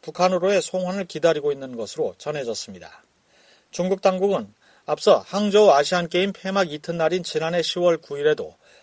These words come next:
탈북민 육백여 명을 한꺼번에 북송해 국제사회의 지탄을 받은 바 있습니다.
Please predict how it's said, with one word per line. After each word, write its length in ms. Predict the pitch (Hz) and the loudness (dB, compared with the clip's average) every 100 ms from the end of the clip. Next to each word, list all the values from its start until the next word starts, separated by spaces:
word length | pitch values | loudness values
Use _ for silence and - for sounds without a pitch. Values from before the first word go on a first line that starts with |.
| _ | _
탈북민 520 | - 190 190 196 202 | 0 0 0 -2 -4
육백여 460 | 139 - 190 175 170 | -6 -4 -2 0 0
명을 240 | 175 170 | 0 -6
한꺼번에 560 | 123 190 196 190 175 175 | -6 -10 -2 0 0 -2
북송해 500 | - - - 135 - _ _ _ _ | -6 -6 -4 -4 -8 _ _ _ _
국제사회의 600 | 170 170 196 170 196 196 | -10 0 0 2 2 0
지탄을 460 | - 160 - 196 196 | -2 -8 -4 0 0
받은 260 | 147 139 | 0 -2
바 100 | 123 | -6
있습니다. 420 | 107 - 98 87 | -8 -8 -14 -18